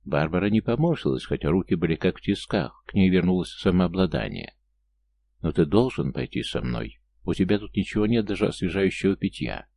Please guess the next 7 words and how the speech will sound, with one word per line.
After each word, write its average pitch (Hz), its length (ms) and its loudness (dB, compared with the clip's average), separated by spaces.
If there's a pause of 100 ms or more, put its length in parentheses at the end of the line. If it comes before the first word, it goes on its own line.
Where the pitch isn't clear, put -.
(560)
О, 90 140 0
Господи, - 560 -2
как 120 240 -2
же 92 140 0
без 85 200 0
ячменной 76 600 0
воды?" 50 460 -8